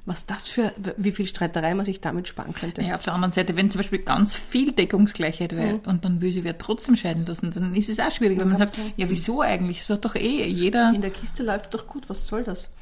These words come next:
Speaker 2: Mhm.
Speaker 1: Ja, was redet's nicht mehr miteinander? Lasst das mit dem Reden.
Speaker 2: Aber vielleicht wäre es gerade deshalb auch gut, ja, Sexualkunde für Erwachsene anzubieten, so einen Pflichtkurs,
Speaker 1: Aber
Speaker 2: so
Speaker 1: was
Speaker 2: ihren Wertekurs.
Speaker 1: Also wär, was wären die Inhalte?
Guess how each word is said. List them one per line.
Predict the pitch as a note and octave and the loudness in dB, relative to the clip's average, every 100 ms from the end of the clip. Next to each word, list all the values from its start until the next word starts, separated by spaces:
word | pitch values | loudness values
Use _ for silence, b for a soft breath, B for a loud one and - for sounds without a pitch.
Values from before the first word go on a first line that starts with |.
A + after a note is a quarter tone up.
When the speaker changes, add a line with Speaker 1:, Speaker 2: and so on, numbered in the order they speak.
| B B | B B
Speaker 2:
Mhm. | G3 F3+ G#3 D#4+ | 6 10 8 8
Speaker 1:
Ja, | F#3 G#3 - | -2 -4 -6
was | F#3 | -6
redet's | F3 A3+ B3+ | -2 -2 -4
nicht | G3 | -4
mehr | F#3 | -2
miteinander? | F3 E3 E3 D3+ E3 | -4 -6 -6 -6 -6
Lasst | E3 - - | -8 -8 -6
das | G#3 | -4
mit | F#3+ | -2
dem | F#3 F3+ | -2 -2
Reden. | F3+ A3+ G3 - B B | -2 -2 -4 -8 B B
Speaker 2:
Aber | F3 | 2
vielleicht | - F3 E3+ | 6 6 6
wäre | G3 F#3 | 4 4
es | F3+ E3+ - - - - | 2 0 -6 -18 -14 -10
gerade | - E3+ G3 A3 | -6 0 2 2
deshalb | D#3 - - C4+ D4+ - | 0 -2 0 0 2 2
auch | G#3+ - | 2 2
gut, | - G#4 D#4+ G#3 | 0 2 2 2
ja, | A#3+ | 0
Sexualkunde | B3+ - G#3 A3 C#4+ B3+ B3 | 0 -2 0 2 2 4 4
für | - | 4
Erwachsene | A3 A#3 - - G#3 | 0 0 -2 2 2
anzubieten, | E3+ F#3+ F#3+ F3+ | 2 -2 -2 -2
so | G3 | 2
einen | F#3 D#3+ | 2 2
Pflichtkurs, | A3 D4+ - - E3+ D#3+ - b b b b | 0 0 -2 -2 -2 -2 -10 b b b b
Speaker 1:
Aber | F#3+ | 2
Speaker 2:
so | G#3 | 6
Speaker 1:
was | G3+ | 8
Speaker 2:
ihren | G#3+ F3 | 8 6
Wertekurs. | F3+ B3 C#4+ - F#3 E3 - | 4 2 0 -2 -4 -4 -6
Speaker 1:
Also | G3+ G#3 | -8 -2
wär, | G3+ G3 - F#3+ | -2 -2 -6 -8
was | G3 G#3 | -6 -4
wären | G3+ | -2
die | G#3 | -2
Inhalte? | A3+ A3+ F#3 E3 E3+ F3+ | -2 -2 -2 -4 -6 -6